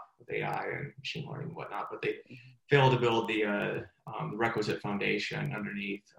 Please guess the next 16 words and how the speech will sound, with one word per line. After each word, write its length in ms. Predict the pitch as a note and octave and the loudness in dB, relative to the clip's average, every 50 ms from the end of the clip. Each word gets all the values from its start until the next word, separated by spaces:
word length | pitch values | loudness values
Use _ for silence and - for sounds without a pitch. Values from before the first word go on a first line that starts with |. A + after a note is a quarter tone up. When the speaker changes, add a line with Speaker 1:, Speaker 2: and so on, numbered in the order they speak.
| G#2+ G#2+ | -12 -10
Speaker 1:
um, 140 | G#2+ G#2 G2+ G2+ G#2 G#2 | -8 -8 -6 -6 -6 -4
data 140 | G#2+ G#2 G#2 - - | -4 -6 -4 -2 -2
pipelines, 560 | G2+ G2+ G2 - G2+ G2 F#2+ F#2+ F#2+ F#2+ G2 - - G2+ | -2 -2 -2 -4 -6 -6 -6 -6 -6 -8 -10 -12 -10 -10
workflows, 420 | G#2 - - - A2 G#2 G#2 G#2+ - - | -10 -10 -10 -10 -8 -8 -8 -8 -10 -14
et 40 | - - | -10 -6
cetera, 260 | A#2 A2 - A2 A2 A2+ A2+ - A#2 | -6 -4 -4 -4 -6 -6 -4 -2 -2
analytics 460 | A2+ G#2+ G#2+ G#2+ G#2+ G#2+ G#2+ - - - | -2 0 0 0 0 -2 -2 -2 -4 -6
even. 280 | A2 - A2 G#2+ G#2 G#2 - - | -6 -6 -6 -6 -6 -8 -8 -8
So 80 | A2 G#2+ - - - - _ _ _ _ _ _ _ - | -8 -8 -10 -10 -14 -20 _ _ _ _ _ _ _ 0
we 480 | F3+ G#3+ A3+ A3 G#3+ G#3 - - - - _ - | 0 2 4 4 2 2 0 -2 -6 -12 _ -2
took 120 | - F3 E3 | 0 4 6
it 100 | D#3 C#3 | 6 6
upon 140 | C#3 D3 C3 | 6 6 6
ourselves 440 | B2 A#2+ - B2 A#2 A#2 A#2+ A#2 A2+ - - - - | 6 4 4 4 4 4 4 4 2 0 0 0 2
to, 80 | B2 A#2 A2 A2 A2+ A2 | 2 4 4 4 2 2
um, 420 | A2 G#2+ G#2+ G#2+ G#2 G#2 G#2+ - | 2 2 2 0 0 -2 -2 -4